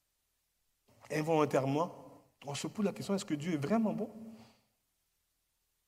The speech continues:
Le psaume quarante-six, j'aime beaucoup parce qu'il parle que Dieu est en contrôle. Et c'est pour ça que j'aimerais vous convaincre aujourd'hui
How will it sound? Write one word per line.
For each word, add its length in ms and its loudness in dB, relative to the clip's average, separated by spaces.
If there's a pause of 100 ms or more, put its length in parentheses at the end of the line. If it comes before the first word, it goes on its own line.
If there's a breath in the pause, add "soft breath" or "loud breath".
(480)
Le 60 0
psaume 200 0
quarante-six, 680 2 (220)
j'aime 420 2
beaucoup 340 -2
parce 200 -6
qu'il 160 -8
parle 500 0 (580 loud breath)
que 100 -4
Dieu 240 0
est 120 -4
en 60 -4
contrôle. 420 -10 (1000)
Et 60 -4
c'est 200 0
pour 140 -6
ça 100 0
que 60 -2
j'aimerais 320 0
vous 140 -2
convaincre 500 0
aujourd'hui 380 -4